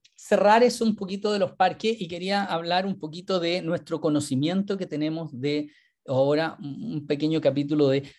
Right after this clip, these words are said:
ya, hablamos de la importancia de los parques, de las aves,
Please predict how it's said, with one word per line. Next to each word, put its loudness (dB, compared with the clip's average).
ya, 2
hablamos -4
de -2
la -4
importancia -4
de -4
los -6
parques, -2
de -4
las -6
aves, 0